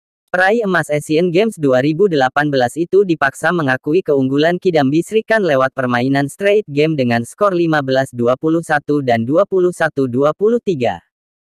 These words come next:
Kekalahan Jojo membuat Indonesia takluk melawan India dengan skor nol tiga di partai final Piala Thomas dua ribu dua puluh dua.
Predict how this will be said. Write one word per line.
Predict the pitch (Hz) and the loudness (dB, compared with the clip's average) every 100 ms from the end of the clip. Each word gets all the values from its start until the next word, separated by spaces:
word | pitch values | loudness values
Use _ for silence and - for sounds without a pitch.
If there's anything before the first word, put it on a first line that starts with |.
| _ _ _ _ _ _ | _ _ _ _ _ _
Kekalahan | - - 185 190 233 202 | -8 -2 0 2 0 2
Jojo | 156 127 170 | 0 2 2
membuat | 180 139 127 135 | 2 2 2 0
Indonesia | 156 170 196 190 - 143 | 0 0 2 0 0 -2
takluk | 151 156 156 180 | 0 -2 -2 -2
melawan | 156 127 123 123 | 0 2 2 2
India | 135 190 185 180 | -2 -2 2 2
dengan | 151 127 120 | 2 0 0
skor | - - 208 156 | -4 0 0 2
nol | 165 214 | 0 0
tiga | 175 139 127 | -2 0 0
di | 127 123 | 0 -2
partai | 135 127 208 208 | -2 -2 -2 -2
final | 175 156 151 | 0 0 0
Piala | 143 127 120 | 0 0 2
Thomas | - 135 139 151 | 0 0 0 -2
dua | 139 127 135 | -2 0 0
ribu | 147 151 160 | 0 -2 -2
dua | 139 156 | 0 0
puluh | 165 214 233 180 | 0 0 0 0
dua. | 156 107 | 0 0